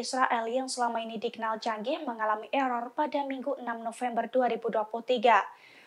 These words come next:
Rudal yang ditembakkan Israel ke arah Gaza justru berputar balik dan jatuh di Tel Aviv.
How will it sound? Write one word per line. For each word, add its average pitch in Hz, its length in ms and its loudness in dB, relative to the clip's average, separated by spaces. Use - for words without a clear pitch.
Rudal 247 320 8
yang 302 160 2
ditembakkan 277 640 6
Israel 254 320 4
ke 254 80 -4
arah 240 240 2
Gaza 240 480 0
justru 269 400 0
berputar 233 480 -2
balik 226 320 0
dan 220 160 -2
jatuh 247 400 -2
di 240 160 -6
Tel 240 160 0
Aviv. 247 400 6